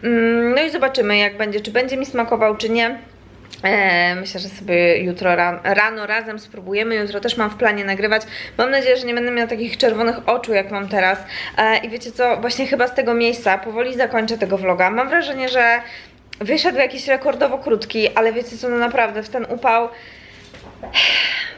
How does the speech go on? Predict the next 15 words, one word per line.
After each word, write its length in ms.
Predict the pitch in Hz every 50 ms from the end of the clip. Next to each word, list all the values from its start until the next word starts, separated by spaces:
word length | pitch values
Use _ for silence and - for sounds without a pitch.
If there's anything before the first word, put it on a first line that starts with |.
| - - - - - - -
ja 180 | 240 277 277
różnie 320 | 277 294 330 226 226 226 220
funkcjonuję, 680 | 220 240 226 202 - 220 208 208 208 202 202 202 202 -
ale 200 | - 220 220 220
właśnie 360 | 226 240 240 - 240 220 226
chcę 140 | - - 247
sobie 200 | - 269 254 247
wziąć 280 | 226 226 240 240 233
prysznic, 480 | - - 226 226 233 - 233 226 220 214
wyjąć 360 | 208 220 233 233 233 233 233
soczewki, 440 | - 226 220 220 220 220 - - 208
zak-, 280 | 196 220 220 - - 214
zakroplić 640 | 208 233 - - 302 294 294 - 330 311 - -
krople. 500 | - - 330 254 247 - 240 214 226 254 - - - - - - - -
Mm, 280 | 220 233 233 226 233 233